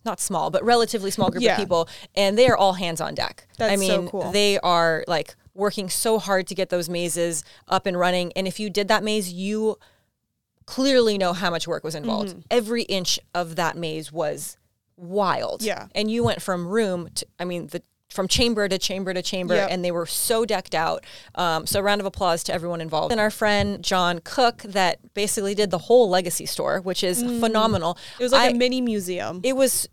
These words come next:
Speaker 1: fantastic.
Speaker 2: Yeah.
Speaker 1: Like, the, the store itself was its own experience.
Speaker 2: Mm-hmm.
Speaker 1: I mean, I've never been in a store to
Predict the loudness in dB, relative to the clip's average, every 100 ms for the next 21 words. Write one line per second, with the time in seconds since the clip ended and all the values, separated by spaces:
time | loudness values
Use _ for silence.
0 | _ -2 -2 0 -2 -2 -2 -2 0 -2
1 | -2 -8 -4 -4 -4 -6 -10 -12 -6 -2
2 | -2 2 4 6 4 2 0 2 2 2
3 | -2 -2 -4 -6 -4 -6 -6 -8 -4 -4
4 | -4 -8 -14 _ -4 -2 0 -4 -10 _
5 | _ _ 0 2 2 2 0 -2 -4 -4
6 | 0 2 2 -2 -8 -8 -8